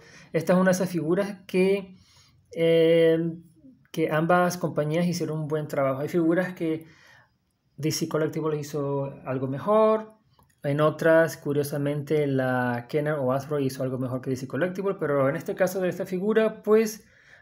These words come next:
ambas están bastante bien, bastante bien. Bien, este fue mi review para el Guasón de las nuevas aventuras de Batman. Cuéntenme, ¿poseen este Guasón en su colección?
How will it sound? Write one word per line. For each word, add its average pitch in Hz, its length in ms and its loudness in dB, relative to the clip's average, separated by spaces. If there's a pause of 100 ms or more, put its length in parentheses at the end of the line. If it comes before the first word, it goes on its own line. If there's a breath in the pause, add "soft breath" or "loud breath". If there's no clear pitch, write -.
(100)
ambas 165 680 4
están 135 640 -6
bastante 151 760 -2
bien, 117 340 -10
bastante 131 480 -8
bien. 104 220 -10 (1700 soft breath)
Bien, 202 260 4
este 190 220 0
fue 175 320 0
mi 175 160 0
review 170 520 -4
para 214 540 0
el 185 160 0
Guasón 170 460 -4
de 196 180 0
las 180 240 -2
nuevas 160 380 -6
aventuras 139 500 -4
de 127 80 -4
Batman. 226 480 2 (260 loud breath)
Cuéntenme, 175 460 2
¿poseen 196 600 0
este 185 240 -2
Guasón 185 1040 2 (400)
en 160 240 2
su 151 180 -6
colección? 220 840 0